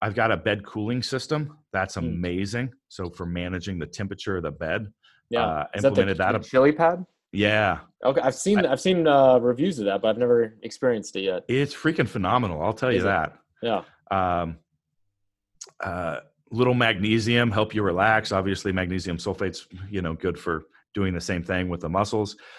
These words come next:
Speaker 2: Yeah.
Speaker 1: Uh, I, I end the day with an Epsom salt bath.
Speaker 2: Okay.
Speaker 1: It's not necessarily just for the, the salt bath,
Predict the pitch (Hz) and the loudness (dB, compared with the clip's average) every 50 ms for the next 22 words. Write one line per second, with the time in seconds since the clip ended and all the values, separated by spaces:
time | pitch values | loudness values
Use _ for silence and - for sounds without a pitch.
0 | - - 123 117 92 87 87 - - 101 110 107 - - 107 113 113 113 110 110 | -8 -6 -4 -2 0 0 2 2 4 4 4 4 2 2 4 4 4 4 2 2
1 | 107 92 90 101 101 104 113 107 101 101 85 82 95 101 - - 110 107 104 - | 0 2 2 4 4 4 4 2 0 0 -2 -2 -2 -2 -2 -4 -4 -4 -2 0
2 | 107 107 107 - 107 107 104 117 135 - - _ _ _ _ _ _ - 120 - | 0 0 2 2 2 4 4 2 2 -2 -6 _ _ _ _ _ _ -16 -12 -10
3 | - 131 147 - _ _ _ _ - 127 131 139 135 127 - - - 135 127 127 | -10 -10 -10 -12 _ _ _ _ 0 2 4 4 2 2 0 0 2 4 4 4
4 | 123 117 104 - 113 117 110 - - - 113 110 107 104 101 95 92 - - _ | 4 2 0 0 0 0 0 -2 -4 -2 0 2 2 4 4 2 0 -2 -6 _
5 | _ _ _ _ _ _ _ _ - 95 92 90 87 - 95 90 - - - 123 | _ _ _ _ _ _ _ _ -4 -2 0 0 -2 -4 -8 -8 -4 0 2 2
6 | 156 156 - - 73 67 67 78 87 101 | 2 2 0 -2 -2 0 0 -2 -2 -4